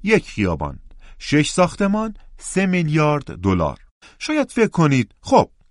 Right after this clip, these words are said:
البته که مثل اون ستاره راک میفروشه.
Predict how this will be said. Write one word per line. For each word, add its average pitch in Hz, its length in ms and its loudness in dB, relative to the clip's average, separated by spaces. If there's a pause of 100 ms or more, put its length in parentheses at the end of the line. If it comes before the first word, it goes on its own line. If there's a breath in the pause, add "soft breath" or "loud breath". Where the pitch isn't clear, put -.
(220)
البته 262 380 0
که 214 100 -2
مثل 160 280 0
اون 143 160 2
ستاره 123 540 2
راک 107 340 2
میفروشه. 90 580 -6